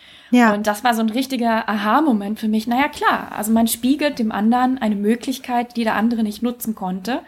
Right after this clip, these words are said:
Speaker 2: aus welchen Gründen auch immer, ne?
Speaker 1: Ja,
Speaker 2: Und
Speaker 1: voll.
Speaker 2: genau, genau wie du sagst, ich glaub, es ist wahnsinnig vielseitig. Also ja, das stimmt.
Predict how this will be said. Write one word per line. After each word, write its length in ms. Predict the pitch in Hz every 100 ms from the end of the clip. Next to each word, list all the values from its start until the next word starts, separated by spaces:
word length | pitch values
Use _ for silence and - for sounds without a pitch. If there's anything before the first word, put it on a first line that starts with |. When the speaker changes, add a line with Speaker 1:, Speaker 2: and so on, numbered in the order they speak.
| - - -
Speaker 2:
aus 200 | - 214
welchen 360 | 208 226 240 240
Gründen 320 | 220 214 185
auch 160 | 185 180
immer, 320 | 202 196 175
ne? 200 | 185 233 - _ _ _ _ _ _
Speaker 1:
Ja, 320 | 226 240 220 -
Speaker 2:
Und 160 | 196
Speaker 1:
voll. 320 | 196 247 226 233
Speaker 2:
genau, 400 | 208 196 214 208 _ -
genau 180 | 190 196
wie 80 |
du 80 | 214
sagst, 360 | 190 185 202 202
ich 100 | 190
glaub, 160 | 196
es 80 | 185
ist 240 | 190 - 202
wahnsinnig 680 | 196 208 220 208 190 185
vielseitig. 920 | - 208 220 214 180 175 175 175 - 190
Also 140 | 180
ja, 260 | 185 196 185
das 180 | 180
stimmt. 480 | - 202 185 185 -